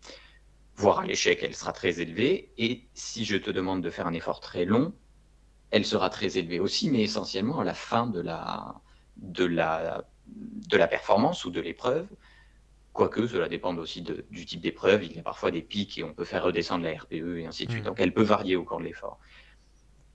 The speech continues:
Speaker 1: Bref, si on prend le pic de R P E au cours de ces deux types d'efforts, alors de toute façon, dans le cadre des états psychologiques, ça va dépendre d'un très, très large, euh,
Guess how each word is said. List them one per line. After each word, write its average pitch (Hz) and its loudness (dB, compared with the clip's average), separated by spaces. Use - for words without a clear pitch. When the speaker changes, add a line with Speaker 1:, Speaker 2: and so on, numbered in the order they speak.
Speaker 1:
Bref, 87 2
si 101 0
on 90 4
prend - 0
le 92 0
pic - -10
de 95 6
R 92 -2
P 98 0
E 87 -4
au 107 2
cours 104 2
de 85 0
ces - -4
deux 95 -2
types 92 -6
d'efforts, 98 4
alors 87 4
de 104 -4
toute 107 -4
façon, 107 0
dans 104 2
le 104 6
cadre 95 0
des 87 -4
états 95 -4
psychologiques, 82 -6
ça 95 0
va 87 2
dépendre 82 -2
d'un - -8
très, - -2
très 85 -6
large, 87 2
euh, - -10